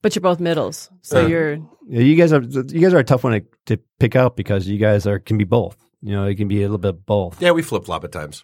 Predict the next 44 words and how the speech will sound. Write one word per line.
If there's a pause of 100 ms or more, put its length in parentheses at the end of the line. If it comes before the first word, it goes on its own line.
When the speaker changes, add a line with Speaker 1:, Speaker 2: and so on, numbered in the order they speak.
Speaker 3:
Yeah,
so
the,
the
thing
that
usually
stands
out
about
your
category,
you
guys
make
good
managers. (160)
Speaker 2:
Like,
you
put
us
in
a
hardcore
geek
environment,
and
Bob
shuts
down,
and
it's
my
show. (380)
You
put
us
in
almost
any
other
environment,
and
it's